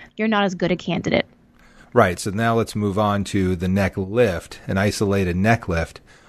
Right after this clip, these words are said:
Speaker 2: where you're actually going to work on the platysma muscles and maybe other structures, even the anterior belly of the digastrics, et cetera.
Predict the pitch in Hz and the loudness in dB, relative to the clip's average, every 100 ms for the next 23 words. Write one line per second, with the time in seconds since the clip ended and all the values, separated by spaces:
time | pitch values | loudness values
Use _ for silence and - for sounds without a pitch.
0 | - 107 101 98 101 110 - 107 101 101 | -8 -2 0 0 0 0 -2 -2 0 -2
1 | 95 117 120 95 87 - 90 - 98 92 | 2 4 4 0 -4 -2 -4 0 0 0
2 | 85 95 95 - 90 87 85 - - 95 | 0 2 2 2 -2 -2 -6 -8 -2 0
3 | 87 90 92 - 107 101 95 101 120 104 | 2 0 -4 -4 -2 0 0 0 2 0
4 | - 85 - 87 95 92 87 85 90 85 | 0 -2 -2 -2 0 2 0 0 0 0
5 | 85 82 110 98 - 90 98 92 90 82 | 0 -2 -2 -2 -2 -2 0 0 0 -2
6 | 82 82 82 104 92 - 85 - 85 - | -2 -2 -2 0 0 -2 -10 -10 -12 -8
7 | - 127 98 80 | -2 0 0 -4